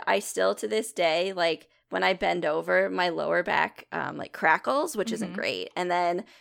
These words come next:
Speaker 1: my upper back, um, I think I actually did some, like,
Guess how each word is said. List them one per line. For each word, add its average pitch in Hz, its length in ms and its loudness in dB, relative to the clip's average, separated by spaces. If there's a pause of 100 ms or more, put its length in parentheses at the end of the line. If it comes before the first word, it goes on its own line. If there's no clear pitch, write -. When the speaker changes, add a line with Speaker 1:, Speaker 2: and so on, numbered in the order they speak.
(140)
Speaker 1:
my 185 460 2
upper 226 300 4
back, 151 460 -2 (140)
um, 156 480 2 (100)
I 185 120 -2
think - 340 -6
I 180 180 -2 (320)
actually 269 480 2
did 262 180 0
some, 240 160 -6
like, 185 220 -4